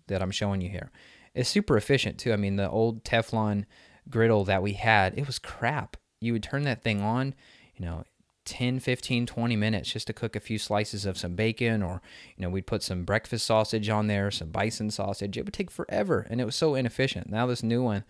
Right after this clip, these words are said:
it cooks incredibly efficient. So anyhow, I, I love that thing, and I'm gonna get one for my parents too, because they're still using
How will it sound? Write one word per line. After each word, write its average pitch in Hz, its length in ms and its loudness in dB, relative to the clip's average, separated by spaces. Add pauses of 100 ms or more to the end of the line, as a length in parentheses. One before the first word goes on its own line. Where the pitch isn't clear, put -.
(840)
it 120 140 -4
cooks - 260 -2 (140)
incredibly 104 540 2
efficient. 92 400 -4 (640)
So 113 140 -2
anyhow, 107 320 2
I, 127 240 2
I - 40 6
love 101 260 4
that 92 160 0
thing, 95 240 -2
and 92 220 -4
I'm 113 100 -2
gonna 107 160 2
get 104 200 0
one 101 140 -2
for - 120 -6
my 90 140 -2
parents 90 480 -4
too, 90 200 -2
because 92 340 -4
they're 101 120 -2
still 104 220 0
using 92 420 -2